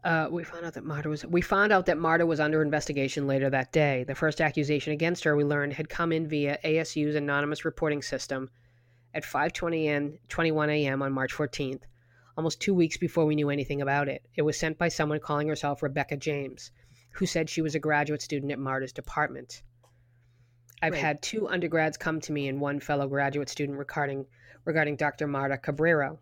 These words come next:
Speaker 1: Rebecca wrote. "Doctor Cabrero has put these students in sexually compromising situations, inviting them to meet her in her office late at night when the building is mostly empty.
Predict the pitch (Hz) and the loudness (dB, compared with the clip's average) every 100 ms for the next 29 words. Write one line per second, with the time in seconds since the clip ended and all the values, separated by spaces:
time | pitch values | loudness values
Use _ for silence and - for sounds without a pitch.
0 | - 135 135 135 131 127 143 - - _ | -10 -4 -2 -2 -2 -2 -4 -8 -20 _
1 | _ _ _ - - 160 165 156 156 170 | _ _ _ -6 2 2 2 -2 2 6
2 | 165 160 147 - 220 - 202 - 196 185 | 6 6 2 0 0 0 -4 -2 -2 -2
3 | 147 - 190 - 185 175 - 156 160 151 | -4 -4 -4 -4 -2 -2 0 -2 -2 -2
4 | 143 143 135 147 - 135 139 135 127 127 | -2 -4 -6 -6 -4 -2 -2 -2 -6 -10
5 | - - - - - - - 156 165 185 | -18 -20 -20 -20 -20 -14 -6 0 4 4
6 | 170 165 156 165 196 185 175 175 156 - | 4 0 0 0 2 2 2 0 -4 -2
7 | 165 - 156 170 - 143 135 160 208 202 | -4 0 -2 -2 -4 -4 -4 0 4 4
8 | 160 151 147 156 147 143 143 131 - - | 2 -2 0 0 0 -4 -6 -6 -6 -4
9 | 190 185 175 | -2 0 -2